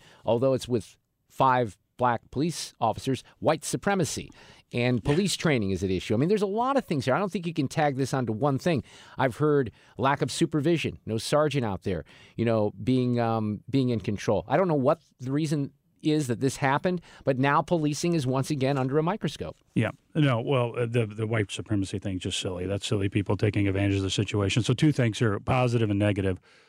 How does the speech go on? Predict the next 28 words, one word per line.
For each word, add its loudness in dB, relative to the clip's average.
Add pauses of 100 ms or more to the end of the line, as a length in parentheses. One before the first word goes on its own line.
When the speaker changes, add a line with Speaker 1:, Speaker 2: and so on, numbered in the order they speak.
(160)
Speaker 2:
One 4
thing 4
that's -2
positive 0 (440)
is 2
the 2
system 2
works. -2 (380)
So 0
when 4
there's 2
bad 2
officers, 0
we 2
have 2
systems 0
and 0
protocols 0
in -2
place. -2
Speaker 1:
Mm-hmm. -8
Speaker 2:
If -2
anybody 2
can -2 (300)
find 2
a 2
better 2
one, -4